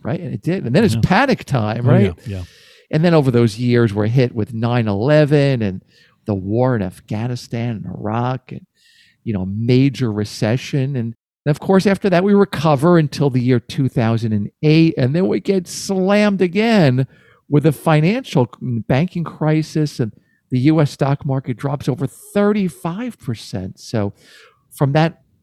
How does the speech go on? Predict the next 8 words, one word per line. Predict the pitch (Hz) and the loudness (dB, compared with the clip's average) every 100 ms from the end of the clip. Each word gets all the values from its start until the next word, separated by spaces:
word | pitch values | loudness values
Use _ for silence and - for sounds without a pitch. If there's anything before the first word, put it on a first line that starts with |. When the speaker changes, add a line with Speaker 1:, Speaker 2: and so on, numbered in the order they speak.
| 123 | -2
Speaker 1:
decade, | - 233 - 156 127 127 | 2 2 2 2 4 2
from | - 117 - | -2 -4 -4
two | - 156 | -4 -2
thousand | - 131 127 127 113 | -2 0 0 0 -2
to | |
two | 107 - 127 | -4 -6 -4
thousand | 127 123 - 107 | -2 -2 -4 -8
ten, | - 120 123 | -4 -4 -2